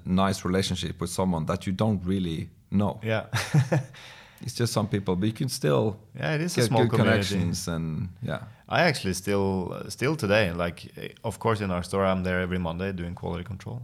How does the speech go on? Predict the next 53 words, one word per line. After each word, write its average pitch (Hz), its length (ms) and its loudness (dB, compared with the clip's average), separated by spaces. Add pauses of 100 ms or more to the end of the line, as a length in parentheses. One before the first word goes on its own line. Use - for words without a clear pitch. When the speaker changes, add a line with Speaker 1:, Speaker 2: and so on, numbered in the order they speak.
Speaker 2:
And 95 100 -8
there's 90 140 -4
a 101 40 -4
lot 92 140 2
of 87 60 -6
people 87 360 -6
saying 82 300 -8
hi 90 200 -4
through 92 200 -8
the 87 80 -6
window. 85 400 -6
And, 85 220 -12 (680)
uh, - 200 -12
whenever 90 320 -4
I'm 87 160 -6
in 107 180 -6
the 101 80 -6
store, 82 220 -6
I 82 40 -6
try 82 200 -10
to - 120 -16
talk 90 260 -12
to 87 300 -8
all 87 140 -6
the 82 80 -8
regulars 87 540 -4
and - 340 -10
also 127 380 0
new 104 180 0
customers. 80 640 -8 (720)
But 104 80 -2
I 104 60 2
still 143 280 2
remember, 101 460 2
like, 82 420 -6 (440)
because 92 200 -6
I 95 60 0
used 95 200 -2
to 92 140 -4
work 90 200 -2
at 92 80 -6
Stockfoots - 520 -8
before 95 280 -2
I 92 40 0
opened 92 260 -4
the 95 40 -8
store, 117 320 -6 (480)
uh, 87 460 -6
in 95 100 -6
Lillegrensen. 92 640 -4 (120)
Speaker 1:
Mm. 95 220 0 (160)
Speaker 2:
And, 87 240 -6
uh, 80 300 -8